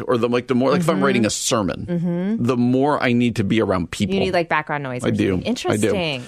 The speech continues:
Speaker 2: Okay.
Speaker 1: And so now there are times if I'm trying to really write an email,
Speaker 2: Yeah.
Speaker 1: I'll hit pause on, you know, whatever
Speaker 2: Yeah.
Speaker 1: I'm listening to.
Speaker 2: Yeah.
Speaker 1: But anyway, all right. So I'm at Panera.
Speaker 2: Okay.
Speaker 1: And I can hear somebody, like,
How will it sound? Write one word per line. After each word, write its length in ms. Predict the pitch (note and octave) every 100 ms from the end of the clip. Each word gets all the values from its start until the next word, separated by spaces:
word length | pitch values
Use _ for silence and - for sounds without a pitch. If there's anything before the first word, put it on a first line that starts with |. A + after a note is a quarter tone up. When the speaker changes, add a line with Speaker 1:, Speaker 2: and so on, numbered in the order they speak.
| -
Speaker 2:
Okay. 180 | - E3
Speaker 1:
And 160 | C#3
so 200 | C#3 - - _ -
now 80 |
there 180 | - C#4+
are 220 | C#4+ F#3+
times 340 | E3+ D#3 C#3 C#3
if 80 | B2+
I'm 140 | A#2
trying 300 | - C#3+ C#3
to 60 | B2+
really 500 | A2 D#3 E3+ D#3+ C#3+
write 300 | G2+ B2+ B2
an 80 | A#2
email, 140 | D#3
Speaker 2:
Yeah. 220 | D3+ C#3+ -
Speaker 1:
I'll 60 |
hit 180 | B2+ -
pause 420 | - B2+ A2 G2+
on, 340 | G2+ G2 F#2 -
you 120 | G2+
know, 100 | F#2+
whatever 260 | G2 A2 D#3+
Speaker 2:
Yeah. 60 | F#2+
Speaker 1:
I'm 100 | F#2+
listening 320 | F2 E2+ E2+
to. 120 | -
Speaker 2:
Yeah. 120 | F2 E2+
Speaker 1:
But 200 | F2 - - - - -
anyway, 260 | D3+ A2+
all 60 | C3+
right. 200 | D#3+ -
So 100 | C#3+
I'm 80 | C#3+
at 160 | F3
Panera. 400 | F3+ D#3 B2+ A2 - F3+
Speaker 2:
Okay. 160 | B2 - _ -
Speaker 1:
And 120 | E3
I 80 | F3
can 160 | F3 D#3+
hear 420 | - - F4+ E4
somebody, 560 | - D#3+ C#3 C3 B2
like, 220 | - A#2+